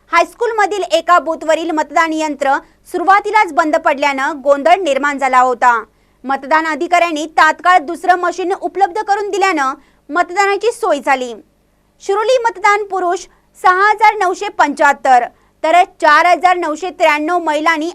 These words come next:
आपला मतदानाचा हक्क बजावला. शिवसेना भाजपचे उमेदवार धैर्यशील माने आणि वेदांतिका माने यांनी साडे अकरा वाजता, तर माजी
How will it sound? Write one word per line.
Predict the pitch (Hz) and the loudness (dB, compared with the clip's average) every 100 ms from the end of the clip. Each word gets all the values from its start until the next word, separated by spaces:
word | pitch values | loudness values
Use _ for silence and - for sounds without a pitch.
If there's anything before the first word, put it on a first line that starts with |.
| 294 | -2
आपला | 277 294 320 | -2 0 0
मतदानाचा | 330 285 294 320 302 302 | 0 -6 -4 -2 -2 -2
हक्क | 359 381 339 | -2 -2 -2
बजावला. | 277 262 262 247 247 233 220 _ _ _ _ _ | 0 2 2 2 2 2 0 _ _ _ _ _
शिवसेना | - 370 427 453 415 | -6 -2 -2 0 0
भाजपचे | 392 349 330 349 349 | 2 2 2 0 0
उमेदवार | 370 311 320 320 302 320 | 0 0 -2 0 2 2
धैर्यशील | 269 330 330 320 330 | 2 0 -2 -4 -6
माने | 294 262 254 226 - _ _ | -2 -2 -4 -12 -18 _ _
आणि | 277 349 | -4 -4
वेदांतिका | 277 302 302 359 403 415 403 | 0 0 2 0 -2 0 0
माने | 381 294 277 254 - _ _ | 2 -2 -4 -8 -14 _ _
यांनी | 311 349 | -6 -4
साडे | 392 359 320 370 - | 0 0 0 0 -2
अकरा | 320 339 349 | -2 2 2
वाजता, | 339 330 - 277 | 2 0 0 0
तर | 285 330 359 | 0 0 -2
माजी | 311 294 285 311 | -2 -4 -4 -6